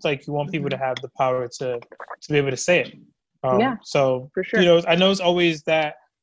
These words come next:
Speaker 1: that part where we will say, like, "Is it true, this and that?" But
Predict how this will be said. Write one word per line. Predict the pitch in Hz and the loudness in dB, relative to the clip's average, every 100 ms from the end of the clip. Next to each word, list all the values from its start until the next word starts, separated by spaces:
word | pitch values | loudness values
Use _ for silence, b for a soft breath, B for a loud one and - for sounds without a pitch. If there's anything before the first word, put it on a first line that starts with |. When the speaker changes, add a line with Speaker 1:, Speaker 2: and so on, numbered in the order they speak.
| _ _ - | _ _ -18
Speaker 1:
that | 151 160 151 151 | -2 0 0 -4
part | - 165 151 | 0 2 2
where | 147 | -2
we | 147 | -4
will | 151 | -6
say, | 147 | -4
like, | 185 208 - | -6 -6 -4
"Is | 254 240 | -4 -4
it | 214 | -4
true, | - 233 233 214 | -4 -2 -2 0
this | 202 196 | -2 -2
and | 175 | -2
that?" | 170 170 151 | 2 2 2
But | 151 143 | 0 0